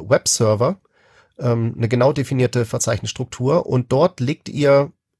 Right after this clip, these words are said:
ähm, euren P-G-P-Schlüssel hin. Das heißt, der ist dann über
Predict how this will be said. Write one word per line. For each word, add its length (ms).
ähm, 520
euren 400
P-G-P-Schlüssel 920
hin. 340
Das 160
heißt, 200
der 180
ist 160
dann 180
über 460